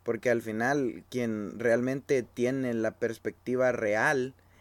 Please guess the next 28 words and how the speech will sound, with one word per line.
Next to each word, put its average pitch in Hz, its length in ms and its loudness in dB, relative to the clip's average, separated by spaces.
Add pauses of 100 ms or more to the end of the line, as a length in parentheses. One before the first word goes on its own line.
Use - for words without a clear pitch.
(100)
es 123 100 -2
esa 131 220 -2
persona 143 420 -2
que 123 160 2
ha 117 100 4
tenido 127 320 -2
la 127 80 2
oportunidad 123 580 -2
tal 123 160 -2
vez 123 120 -2
de 120 100 -2
conocerte 113 580 -2
de 104 120 -2
cerca 117 640 0
y 107 300 -4
de 98 200 0
observar 101 460 -2
tus 113 120 -10
comportamientos 113 800 -4
que 120 120 -6
muchas 110 320 -6
veces 113 260 -2
vos 113 220 -4
no 117 220 -4
te - 160 -4
das 92 200 -4
cuenta, 135 420 -4
ma. - 180 -14